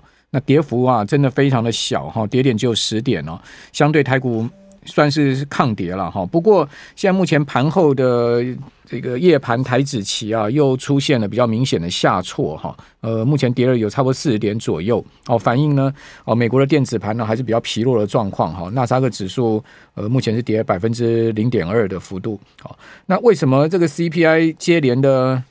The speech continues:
这个不如预期的，像联准会，呃，称心如意的下降呢？好，主要原因就是结构面因素。好，这个通-，全球通膨啊，哦，我之前就跟各位报告过，哦，这个是一个所谓的结构面因素，全世界的货币超发的现象嘛。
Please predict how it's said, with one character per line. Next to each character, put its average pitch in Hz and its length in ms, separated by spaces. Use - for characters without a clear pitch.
这 - 120
个 131 80
不 156 160
如 139 180
预 151 120
期 107 260
的， 113 460
像 139 240
联 135 120
准 117 200
会， 131 340
呃， 117 140
称 156 180
心 139 160
如 127 160
意 135 80
的 123 80
下 127 240
降 127 280
呢？ 117 340
好， 107 180
主 131 200
要 190 100
原 160 120
因 175 60
就 180 80
是 175 80
结 139 220
构 156 160
面 143 200
因 135 200
素。 - 280
好， 113 140
这 170 100
个 156 60
通-， 165 260
全 143 180
球 147 100
通 156 240
膨 104 220
啊， 104 160
哦， 120 100
我 117 120
之 170 100
前 147 80
就 147 80
跟 147 160
各 151 80
位 135 80
报 131 180
告 113 220
过， 101 260
哦， 87 140
这 185 120
个 151 80
是 143 140
一 143 100
个 135 120
所 - 180
谓 117 140
的 107 100
结 101 220
构 127 180
面 120 180
因 113 140
素， 101 220
全 117 280
世 143 200
界 120 240
的 98 100
货 143 180
币 127 140
超 143 260
发 139 220
的 117 80
现 104 260
象 107 220
嘛。 - 80